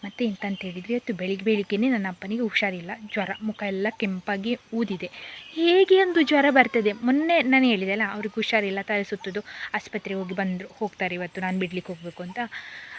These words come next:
ಅಲ್ಲಿಂದ ಟ್ಯಾಬ್ಲೆಟ್ಸ್ ತಂದದ್ದೇ ಖಾಲಿ ಆಗಲಿಲ್ಲ, ಜ್ವರ ಮತ್ತೆ ಸ್ಟಾರ್ಟ್ ಆಗಿದೆ. ಎಂಥ ಒಂದು ಈಗ ಒಂದು ವೆದರ್ ಅಂತ ಗೊತ್ತಾಗೋದಿಲ್ಲ ನನಗೆ. ಹಾಗೆ, ಆ, ಅದರಲ್ಲೇ ಅವ್ರನ್ನ ಸಹ ಹೋಗಿ ಕರ್ಕೊಂಡೋಗಿ ನಾನು ಕೈಕಮಕ್ಕೆ ಬಿಟ್ಟು ಬರಲಿಕ್ಕೆ ಇರ್ಬೋದು.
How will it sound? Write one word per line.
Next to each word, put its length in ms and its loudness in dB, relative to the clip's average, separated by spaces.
ಅಲ್ಲಿಂದ 340 2
ಟ್ಯಾಬ್ಲೆಟ್ಸ್ 460 -4
ತಂದದ್ದೇ 500 2
ಖಾಲಿ 320 0
ಆಗಲಿಲ್ಲ, 320 -4
ಜ್ವರ 300 0
ಮತ್ತೆ 360 -2
ಸ್ಟಾರ್ಟ್ 280 -6
ಆಗಿದೆ. 340 -12
ಎಂಥ 380 -2
ಒಂದು 480 4
ಈಗ 360 2
ಒಂದು 380 2
ವೆದರ್ 340 2
ಅಂತ 200 0
ಗೊತ್ತಾಗೋದಿಲ್ಲ 560 -2
ನನಗೆ. 400 -4
ಹಾಗೆ, 260 2
ಆ, 40 -2
ಅದರಲ್ಲೇ 400 6
ಅವ್ರನ್ನ 320 6
ಸಹ 140 -2
ಹೋಗಿ 260 0
ಕರ್ಕೊಂಡೋಗಿ 760 0
ನಾನು 260 -2
ಕೈಕಮಕ್ಕೆ 480 -6
ಬಿಟ್ಟು 240 -6
ಬರಲಿಕ್ಕೆ 360 -2
ಇರ್ಬೋದು. 560 -4